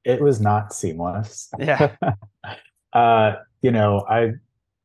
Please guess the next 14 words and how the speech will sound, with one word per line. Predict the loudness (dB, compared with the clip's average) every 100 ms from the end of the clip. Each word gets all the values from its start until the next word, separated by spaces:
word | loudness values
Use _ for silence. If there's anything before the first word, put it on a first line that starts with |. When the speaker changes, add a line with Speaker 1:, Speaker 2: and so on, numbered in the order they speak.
| _ -4
Speaker 1:
I | -2
went | -2 -4
to | -8
school | -6 -2 0 0 -2
for | -4 -4
art, | -2 -2 -4 -6
you | -6
know, | -2
after | -2 0 0 0 0 -4
the | -6 -4
years | -2 -2 -4 -8 -18 -8
that | -4
I | -2
was | -2 -4 -10 -18 -20